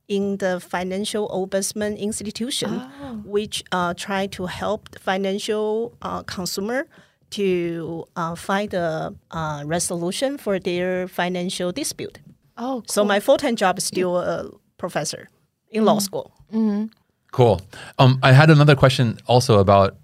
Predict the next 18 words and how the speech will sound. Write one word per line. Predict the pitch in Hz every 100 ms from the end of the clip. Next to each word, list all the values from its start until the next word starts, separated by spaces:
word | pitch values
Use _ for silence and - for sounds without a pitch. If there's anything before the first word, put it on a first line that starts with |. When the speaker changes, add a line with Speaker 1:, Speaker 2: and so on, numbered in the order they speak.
| _ _ -
Speaker 3:
your | 104 98
background, | 82 104 104 95 87
your | 95
education. | 98 95 92 101 - 82 78
Speaker 1:
Mm-hmm. | 78 220 254 392 - _ _
Speaker 3:
What | 107 113 135
was | 120 110 101
your | 101 95 90
thesis? | 117 123 165 165 -
Like, | 101
what | 95 - 123
were | 117
you | 110
studying, | 98 104 123 104
the |
P | 92 110
H | 98
D? | - 165